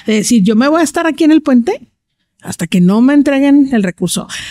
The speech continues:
Ahora hay otros mecanismos, ¿verdad? No necesitamos tomar los puentes, este, ya sabemos, en ese entonces era tan poca la manera en que uno se podía comunicar con el gobierno central, que había que tomar ese tipo de acciones para que realmente voltearan a verte, ¿verdad? Hoy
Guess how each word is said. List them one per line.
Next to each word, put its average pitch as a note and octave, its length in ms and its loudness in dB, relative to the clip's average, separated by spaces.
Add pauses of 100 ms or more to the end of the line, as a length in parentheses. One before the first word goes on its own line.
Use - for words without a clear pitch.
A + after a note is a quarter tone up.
(160)
Ahora D#4+ 280 0
hay F#4+ 80 2
otros G4 280 2
mecanismos, G4 540 2
¿verdad? C#4 260 0
No C4 140 4
necesitamos A3 640 2
tomar B3+ 240 0
los D4+ 140 0
puentes, F#4 460 0
este, A3 260 0
ya G3 160 -2
sabemos, G#3 360 0
en B3 100 0
ese B3 200 0
entonces B3+ 440 0
era B3 180 -2
tan A3+ 380 -2
poca B3 300 -2
la C#4 100 0
manera A3 280 0
en A#3+ 100 0
que B3 80 0
uno A#3+ 160 2
se A#3 100 -2
podía G#3+ 180 -2
comunicar G#3+ 600 0 (440)
con A3 280 0
el G#3 140 2
gobierno G3+ 360 2
central, A#3 600 -2 (960)
que B3 100 -4
había A3+ 240 0
que A3+ 140 -4
tomar G#3 420 0
ese G#3 160 -2
tipo G3+ 220 -4
de G#3+ 40 -2
acciones F#3+ 360 -4
para G#3+ 140 -4
que G#3 120 -8
realmente F#3 480 0
voltearan F#3 400 -2
a F#3+ 80 -4
verte, D4+ 240 -4
¿verdad? F#3 260 -6
Hoy B3 300 -2